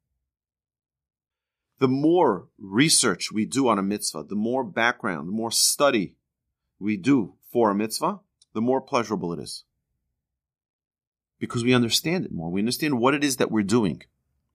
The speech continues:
So if someone is doing a mitzvah of wearing tzitzit, wearing tzitzit every day,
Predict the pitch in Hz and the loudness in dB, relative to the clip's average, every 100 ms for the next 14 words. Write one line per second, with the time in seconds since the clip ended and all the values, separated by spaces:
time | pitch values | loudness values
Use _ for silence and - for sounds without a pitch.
0 | _ - 143 123 - 190 214 165 110 143 | _ 0 2 2 2 2 4 2 2 2
1 | 156 143 120 117 160 - 135 - 147 151 | 2 2 2 2 -2 0 0 2 4 4
2 | 143 127 180 196 180 - 165 - 135 - | 2 2 0 2 -2 -2 -2 0 -2 -2
3 | 165 226 233 175 175 202 - 175 175 185 | -2 0 -2 -4 -4 0 2 0 0 2
4 | 190 180 | 2 0